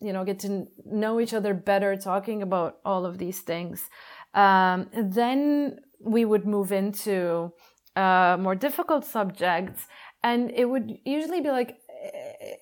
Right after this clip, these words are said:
if, if, if I was able, and I was with, with, with some of them, with several of them, to meet with them more than once, right? So,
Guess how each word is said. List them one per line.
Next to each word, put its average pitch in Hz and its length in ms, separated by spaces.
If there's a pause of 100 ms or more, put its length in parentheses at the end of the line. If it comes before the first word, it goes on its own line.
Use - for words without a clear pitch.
(160)
if, 233 260
if, 233 300
if 247 180
I 247 140
was 247 200
able, 226 580
and 214 180
I 208 100
was 214 380
with, 196 340
with, 196 380
with 196 220
some 254 280
of 240 140
them, 190 160
with 190 120
several 240 400
of 196 140
them, 175 300
to 214 120
meet 208 240
with 240 260
them 196 420
more 214 360
than 185 200
once, 180 460
right? 190 360
So, 208 420